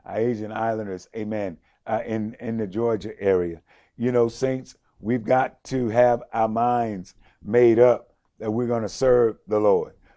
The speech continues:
We have to have our minds made up that we're gonna follow the Lord. We have to have our minds made up that in, in Jesus I live and Jesus I'll die.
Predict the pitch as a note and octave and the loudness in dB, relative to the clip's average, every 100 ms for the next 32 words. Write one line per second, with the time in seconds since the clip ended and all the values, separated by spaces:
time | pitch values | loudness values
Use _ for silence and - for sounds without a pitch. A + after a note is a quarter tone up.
0 | - A2 C3+ C3 B2 A#2+ A#2 B2 B2+ B2 | -4 4 6 6 0 0 0 0 0 0
1 | G2+ G#2+ B2 A#2 A2+ - _ _ - A2 | -4 -4 -2 0 0 -4 _ _ -14 -6
2 | A#2+ A2+ A2 G#2 _ C#3 B2 G#2+ F#2+ - | -4 -2 -4 -6 _ 6 6 6 2 -8
3 | _ G2+ G#2+ F#2+ E2 C#2+ - - - A#2+ | _ -8 0 0 0 -8 -18 -18 -4 2
4 | B2+ B2+ B2+ A#2 A2+ A2+ B2+ B2+ B2 A#2 | 2 2 0 2 0 0 0 0 -2 -8
5 | G#2 A#2 A2+ A2+ G#2 - - - A#2 A#2 | -4 0 2 2 0 -4 -20 -4 0 0
6 | - - A#2+ A2 F#2+ - _ C3 A2+ F#2+ | 0 -10 -4 -4 -6 -12 _ -6 -6 -4
7 | F#2+ C#3 A#2+ A#2+ A2+ - A2+ G#2+ A#2 B2 | -2 -2 -2 -6 -8 2 2 4 4 4
8 | A2+ G#2 F#2 _ _ _ B2+ C3 A2+ G#2+ | 2 -2 -8 _ _ _ -4 -4 -2 -6
9 | - G#2 G2+ F#2 G#2+ G#2+ F2+ D2 | -8 -2 -2 2 4 6 4 0